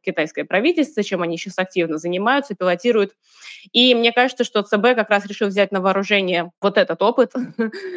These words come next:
И в докладе они так и пишут, что, собственно говоря,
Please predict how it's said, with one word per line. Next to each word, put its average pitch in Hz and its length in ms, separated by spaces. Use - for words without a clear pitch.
И 214 200
в 185 100
докладе 262 400
они 220 140
так 226 160
и 262 80
пишут, 240 380
что, - 260
собственно 185 340
говоря, 180 560